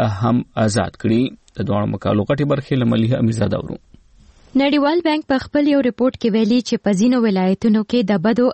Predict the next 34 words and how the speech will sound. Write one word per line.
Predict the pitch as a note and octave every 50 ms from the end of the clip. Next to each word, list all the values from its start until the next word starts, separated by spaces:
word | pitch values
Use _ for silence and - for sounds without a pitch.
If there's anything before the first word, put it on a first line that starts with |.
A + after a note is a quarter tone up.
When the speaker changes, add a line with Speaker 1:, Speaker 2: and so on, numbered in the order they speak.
| - G#3
Speaker 2:
امنیتي | G3+ F#3+ G3 G3 - - A#3+ A#3+
حالاتو | G#3 G3 F#3+ G3+ A#3 B3 - G#3+ D#3 F#3+
باوجود | F3+ F3 F3+ F3+ F3 - E4 F#4 - - - - C#4
په | C#4 C#4+
افغانستان | - C#4+ D4 D4+ D#4 D4 - - E4 F4 F4+ F4+
کې | - E4+ D#4+ A3
د | B3 A#3+ - B3+
کال | B3 B3 A3 G3+
دوه | A#3 B3 A#3+ -
زره | B3 A3 B3+ B3+ A#3
درې | F#3+ B3 A#3 C#4+ D#4+ D#4+ C#4+ A#3
راهیسې | G3 F3+ D#3+ F#3+ A3 - - C4+ C4+ - G#3 F#3+
د | G#3+ G3+ G3+ -
صحت | - A3+ A3 G#3 G3 B3 A#3+ - - -
په | F#3 E3
حواله | F#3 F3+ F3 F3 F3+ F#3+ A3+ C#4 - - - _ _ _ - -
ښه | - - B3+ A3+
والی | A#3+ B3+ C4 B3 C4 C4 - - -
تر | G#3+ F#3+
سترګو | - - - G#3 F3+ E3 G3+ F#3+ -
شوی. | A3+ G3 F3+ F3+ F#3 - - - - -
د | C#4 C#4+ C#4+
نړیوال | D4 C#4+ D4+ D4 D4+ E4+ F4+ F4 D#4+
بانک | D4+ D4+ D#4 D#4 -
په | C4+ C4
یو | B3+ A#3+
خبر | - B3+ G3 A3+ G#3 - A#3
پاڼه | A#3+ A#3+ A#3+ A#3 -
کې | - C#4 A3 A3
د | G3 E3+
دغه | G3+ F#3 G#3 G#3 G3
رپورت | F#3 - G#3+ A#3+ A#3+ - G#3
حواله | F#3+ F#3+ F#3+ F#3+ G3 G3+ F3+
ورکړل | F#3+ F#3+ - - - F#3+